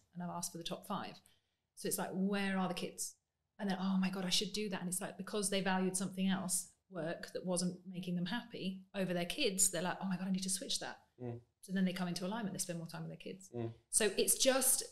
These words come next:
Speaker 1: a simple set of questions. I mean, this guy is an absolute rock star in when it comes to personal development, but it's thirteen questions. And then beyond that, I ask you what the most, what, I, I literally say, "Name me."
Speaker 2: This guy being the author you mentioned.
Speaker 1: Yeah, Jo-,
Speaker 2: Yeah.
Speaker 1: Doctor John Demartini.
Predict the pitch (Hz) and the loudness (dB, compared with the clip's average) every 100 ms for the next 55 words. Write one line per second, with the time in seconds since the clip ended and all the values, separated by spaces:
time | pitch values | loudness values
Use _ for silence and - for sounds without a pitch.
0 | - 214 - 277 285 - 240 233 202 - | -8 4 6 6 4 2 4 4 4 4
1 | 220 190 - 233 240 - 185 185 202 214 | 4 0 -4 0 2 2 2 2 2 0
2 | 220 208 208 185 185 - _ _ 190 185 | -2 -2 -2 -2 -6 -12 _ _ -10 -2
3 | 196 170 208 - - 170 175 180 175 - | -2 0 -2 -2 -2 0 -2 -2 -2 -4
4 | 180 180 175 185 175 180 170 185 202 - | -4 -4 -4 -2 -2 -2 -4 -2 -2 -4
5 | 170 185 185 - - - _ - - 226 | -8 -4 -4 -6 -14 -16 _ -2 0 2
6 | 220 208 202 185 175 - - - - - | 2 2 0 0 0 -2 -4 -8 -10 -10
7 | _ _ _ 185 202 190 214 214 226 165 | _ _ _ 2 4 6 6 6 4 4
8 | 165 185 190 190 190 185 185 180 185 175 | 2 2 2 4 2 0 0 0 0 0
9 | 180 - - 185 185 - _ - - 185 | 2 0 0 -10 -10 -16 _ -8 -4 0
10 | 190 196 185 - 180 180 - _ _ 202 | 2 2 0 0 0 -2 -6 _ _ -6
11 | 214 214 202 165 165 - 113 - 110 107 | 0 2 2 2 0 4 4 10 10 12
12 | 104 104 104 101 98 98 98 95 185 196 | 8 6 6 4 2 0 -2 0 4 4
13 | 147 - 202 208 190 - 190 185 185 185 | 4 0 0 0 -2 -2 -2 0 2 2
14 | 175 175 180 170 175 | 2 -2 -6 -6 -8